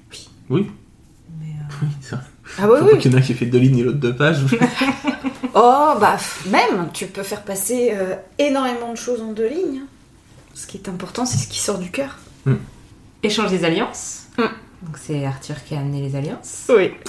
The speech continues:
Speaker 1: Arthur, le fils de Caroline, de, qui avait donc, euh, treize ans à l'époque.
Speaker 3: Ouais.
Speaker 1: Donc, les alliances, euh, bon, les alliances, euh, symboliques, pareil, hein, très forte symbolique, euh, indispensable à tout mariage,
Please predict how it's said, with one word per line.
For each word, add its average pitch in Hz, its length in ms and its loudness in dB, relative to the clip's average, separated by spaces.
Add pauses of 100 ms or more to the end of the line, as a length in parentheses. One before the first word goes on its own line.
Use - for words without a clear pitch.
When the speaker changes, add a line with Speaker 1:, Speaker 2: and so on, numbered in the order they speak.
(200)
Speaker 1:
Arthur, - 300 -10 (100)
le - 80 -16
fils 120 200 -8
de 113 120 -2
Caroline, 110 580 2
de, 101 200 -2 (540)
qui - 240 -8
avait 110 200 -4
donc, 117 380 -6
euh, - 40 -8 (680)
treize 117 240 0
ans 117 100 2
à - 20 0
l'époque. - 360 -4
Speaker 3:
Ouais. 220 180 -8 (960)
Speaker 1:
Donc, 110 220 -4
les 127 220 4
alliances, 110 500 -4
euh, 110 380 -4 (560)
bon, 110 100 0
les 110 180 0
alliances, - 380 -6
euh, - 80 -10 (360)
symboliques, 113 580 0
pareil, 117 300 -4
hein, 107 180 -4
très - 160 -8
forte - 240 -10
symbolique, 110 480 -4
euh, - 100 -8 (460)
indispensable 110 720 -2
à 98 60 0
tout - 140 -4
mariage, 110 500 -2